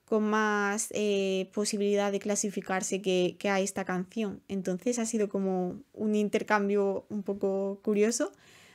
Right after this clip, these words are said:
pero mira, estoy contenta. Em, luego, eh, tenemos la de Kurbuse Matused, esta, que, mm,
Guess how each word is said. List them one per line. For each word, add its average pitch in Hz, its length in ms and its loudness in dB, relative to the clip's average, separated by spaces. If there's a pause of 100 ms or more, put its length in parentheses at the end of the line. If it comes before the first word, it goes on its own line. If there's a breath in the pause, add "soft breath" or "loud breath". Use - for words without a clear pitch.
(180)
pero 202 300 4
mira, 190 220 -2
estoy 196 220 -6
contenta. 180 520 -4 (3500)
Em, 220 960 4 (1400)
luego, 214 600 4 (300)
eh, 208 420 4
tenemos 220 380 0
la 240 160 4
de 202 320 4
Kurbuse 226 680 0
Matused, 220 720 -2
esta, - 500 -4 (1400 soft breath)
que, 214 540 4 (500)
mm, 208 480 0